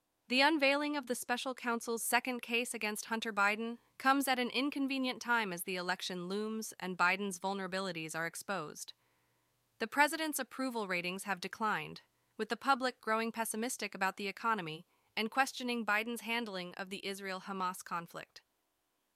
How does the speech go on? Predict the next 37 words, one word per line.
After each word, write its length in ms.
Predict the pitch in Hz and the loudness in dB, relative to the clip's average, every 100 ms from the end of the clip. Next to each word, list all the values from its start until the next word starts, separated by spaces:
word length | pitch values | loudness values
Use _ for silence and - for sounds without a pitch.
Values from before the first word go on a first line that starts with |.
| _ | _
Biden 320 | 214 254 330 | 4 6 4
injected 440 | 330 285 226 - 196 | 0 0 0 -2 -4
ambiguity 720 | 202 214 220 220 226 170 170 | -2 -2 -4 -4 -2 -2 -6
into 240 | 190 202 | -6 -6
his 180 | 202 190 | -6 -8
re-election 500 | 196 202 190 190 202 | -4 -2 -2 -4 -4
rationale, 600 | 185 180 - 180 156 160 - _ _ _ | -2 -2 -2 -6 -8 -10 -16 _ _ _
stating 400 | - 254 254 262 | 0 4 4 2
that 100 | 226 | -2
he 120 | 214 240 | -2 -2
would 160 | 247 | 0
not 260 | 226 254 208 | 2 2 2
run 240 | 208 190 | 0 0
if 160 | 190 - | -4 -8
Trump 260 | - 202 | -4 -4
wasn't 300 | 226 247 285 | 0 0 0
running, 380 | - 170 160 165 - _ _ _ | -4 -4 -4 -10 -16 _ _ _
and 160 | 208 214 | -2 -2
claiming 460 | - 262 294 269 240 | 0 2 2 0 -2
that 160 | 196 | -2
there 140 | 208 202 | 0 2
are 100 | 202 | 2
many 280 | 208 240 | 0 0
Democrats 600 | 247 220 190 - 160 156 | 0 -2 -4 -4 -4 -4
who 120 | - 196 | -6 -8
could 200 | 202 180 | -8 -8
defeat 320 | 175 196 - | -6 -6 -6
Trump. 360 | - 160 - - _ _ _ _ | -6 -8 -10 -18 _ _ _ _
Hunter 260 | - 240 269 | -2 -2 0
Biden's 480 | 214 196 196 190 185 | 4 4 2 -2 -2
legal 260 | 190 196 | -4 -4
drama 380 | 185 180 180 175 | -4 -2 -2 -2
continues 520 | 170 196 185 208 196 - | -6 -8 -4 -2 -2 -4
to 100 | 180 | -6
trouble 300 | 190 170 165 | -4 -4 -6
the 100 | - | -8
president. 560 | 170 165 151 147 - | -8 -8 -10 -14 -16